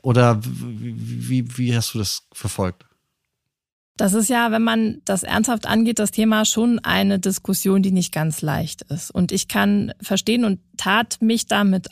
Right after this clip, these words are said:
Speaker 2: auch ein bisschen schwer, hätte aber auch dafür gestimmt und kann auch gerne sagen, warum. Also für uns ist ja Familie immer schon sozusagen auch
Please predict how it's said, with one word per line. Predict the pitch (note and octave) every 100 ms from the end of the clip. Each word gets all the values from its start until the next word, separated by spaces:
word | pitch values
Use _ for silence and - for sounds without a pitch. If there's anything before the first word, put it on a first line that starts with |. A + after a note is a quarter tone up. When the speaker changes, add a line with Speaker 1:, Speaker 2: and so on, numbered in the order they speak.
| -
Speaker 2:
auch | F#3+ A#3
ein | C4 A#3
bisschen | B3+ - C4 C4
schwer, | - B3+ C4 D4+ F#4 _ _ - - - - -
hätte | A3+ A3+ -
aber | F#3 F#3+ -
auch | G3+ -
dafür | A#3 - B3+ B3
gestimmt | B3+ - - C4 D4 F4+ - - _ - - - - -
und | - G3
kann | D4 B3
auch |
gerne | - B3+ C#4
sagen, | G#3 G#3 G3 F#3
warum. | F3+ E3+ G3 G3 D3+ A#2+
Also | - F3 G3
für | G#3 -
uns | - A#3 B3+
ist | A3 G#3+
ja | G3+
Familie | - F#3+ G#3+ B3+ A3+ G#3+
immer | G#3 G#3 G3+
schon | - A3 A3 G#3
sozusagen | G3 - F3+ F#3 F#3+
auch | - -